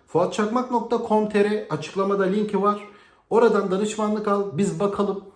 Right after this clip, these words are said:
Sana neden kredi çıkmıyor? Bu banka sana neden kredi vermiyor? Senin kredi notun neden yükselmiyor? Sen neden kredi alamıyorsun? Bunların hepsini analiz edelim. Gerekirse E-Devlet'ten risk raporuna kadar bakalım.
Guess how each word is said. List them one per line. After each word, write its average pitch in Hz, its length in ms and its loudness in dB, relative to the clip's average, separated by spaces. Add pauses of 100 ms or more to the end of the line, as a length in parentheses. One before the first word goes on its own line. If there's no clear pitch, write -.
(280)
Sana 170 260 0
neden 202 360 4
kredi 185 300 0
çıkmıyor? 120 420 -8
Bu 190 120 0
banka 208 260 2
sana 214 260 0
neden 208 340 2
kredi 190 300 0
vermiyor? 131 360 -4
Senin 208 320 0
kredi 208 280 0
notun 208 300 0
neden 208 240 0
yükselmiyor? 127 960 -4 (680)
Sen 233 260 2
neden 220 260 0
kredi 214 280 0
alamıyorsun? 143 640 -4 (840)
Bunların 214 380 4 (120)
hepsini 151 400 -6
analiz 147 400 -4
edelim. 117 440 -4 (200)
Gerekirse 214 460 4
E-Devlet'ten 180 760 0
risk 226 240 -6
raporuna 127 440 -4
kadar 101 320 -8
bakalım. 147 440 -2